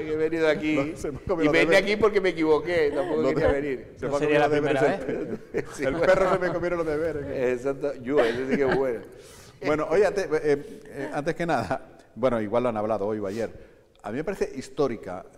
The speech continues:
Speaker 2: la decisión, y así lo subrayábamos ayer en el, en el digital, de, eh, la presidenta del Cabildo decir, "Solución para las colas de Timanfaya, aparcamiento aquí y allá, eh, nada de chinero".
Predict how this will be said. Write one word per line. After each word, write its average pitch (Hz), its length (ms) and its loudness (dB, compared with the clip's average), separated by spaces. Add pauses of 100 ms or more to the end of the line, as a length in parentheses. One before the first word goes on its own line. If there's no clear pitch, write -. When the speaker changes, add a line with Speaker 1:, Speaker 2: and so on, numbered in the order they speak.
Speaker 2:
la 101 160 -8
decisión, 107 520 -10
y 104 60 -10
así 101 180 -10
lo 123 100 -8
subrayábamos 107 760 -12
ayer 98 220 -12
en 98 100 -14
el, 95 200 -16
en 98 100 -20
el 90 140 -18
digital, 123 580 -6 (360)
de, 123 480 -4
eh, - 20 -10
la 95 140 -10
presidenta 107 380 -10
del 120 80 -8
Cabildo 127 440 -8
decir, 110 580 -10 (1120)
"Solución 147 460 -4
para 123 180 -4
las 117 120 -4
colas 123 360 -8
de 110 80 -10
Timanfaya, 160 720 -10 (320)
aparcamiento 117 680 -10
aquí 190 460 -12
y 110 120 -14
allá, 104 340 -6 (640)
eh, 113 520 -2
nada 135 220 -2
de 123 120 -6
chinero". 92 420 -10